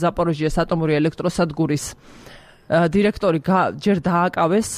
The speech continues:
ა, ოკუპანტებმა, შემდეგ გა-, გააძევეს, ა,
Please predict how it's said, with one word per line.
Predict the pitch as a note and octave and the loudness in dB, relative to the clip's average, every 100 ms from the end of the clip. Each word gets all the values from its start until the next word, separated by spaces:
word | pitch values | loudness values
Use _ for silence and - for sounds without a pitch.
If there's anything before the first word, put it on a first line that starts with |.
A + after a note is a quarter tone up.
| - | 0
ა, | F3 D#3+ | 2 2
ოკუპანტებმა, | D#3+ D3+ F#3 F3 F3 F3+ G3 | 0 -2 -2 -2 -2 -2 -2
შემდეგ | G#3+ G3+ F3+ E3 - | -2 0 0 -2 -2
გა-, | D#3 C3+ | 0 0
გააძევეს, | C3+ E3+ F3+ C#3 E3 D3 G3 - - | 0 2 2 0 -2 0 -4 -6 -4
ა, | D#3 | 0